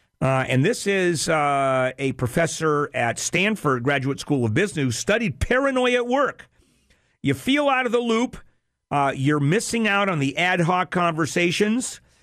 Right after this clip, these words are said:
Uh, and those tend to reassure, reassure us we're in good standing 'cause you have people, "Hey, I blow it." "Oh, no, you're fine." None of that happens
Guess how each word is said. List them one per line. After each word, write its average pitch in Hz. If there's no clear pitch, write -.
Uh, 139
and 151
those 247
tend 196
to 175
reassure, 165
reassure 151
us 143
we're 147
in 135
good 131
standing 131
'cause 107
you 127
have 135
people, 139
"Hey, 143
I 104
blow 147
it." 139
"Oh, 254
no, 247
you're 202
fine." 151
None 233
of 208
that 151
happens 131